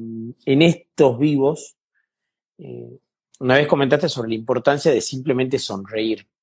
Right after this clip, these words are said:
que eso ya predispone a las, a las personas a nuestro alrededor de otra forma.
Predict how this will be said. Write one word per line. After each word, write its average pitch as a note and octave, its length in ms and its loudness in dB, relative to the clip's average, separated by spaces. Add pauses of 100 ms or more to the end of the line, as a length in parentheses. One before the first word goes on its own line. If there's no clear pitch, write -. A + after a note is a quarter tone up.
(340)
que C3+ 120 -6
eso D3 80 -2
ya C3 180 2
predispone B2 500 2
a C3+ 40 0
las, A2+ 160 -6 (180)
a B2 100 2
las A2+ 200 -6 (100)
personas C#3 520 0
a C3+ 60 -4
nuestro G#2+ 300 -6
alrededor A#2 480 2
de B2 100 2
otra B2+ 160 0
forma. A#2 400 0